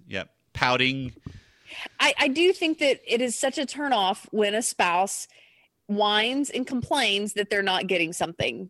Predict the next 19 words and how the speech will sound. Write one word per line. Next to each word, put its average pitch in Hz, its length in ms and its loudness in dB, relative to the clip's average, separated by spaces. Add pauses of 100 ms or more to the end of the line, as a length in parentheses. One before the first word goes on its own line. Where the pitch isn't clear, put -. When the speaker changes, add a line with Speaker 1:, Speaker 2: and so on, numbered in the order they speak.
Speaker 2:
because 233 260 0
that 240 180 2
has 403 260 -4
to - 120 -2
put 359 260 -2
the - 80 -10
s-, - 200 -8
the 214 240 -2
other 427 220 2
spouse 202 440 0 (480)
on 320 160 2
the 440 100 4
defensive. 370 680 2
Speaker 1:
Right. 233 180 2
Speaker 2:
What 311 320 2
other 370 140 0
position 370 540 2
can 302 180 -2
they 262 140 -2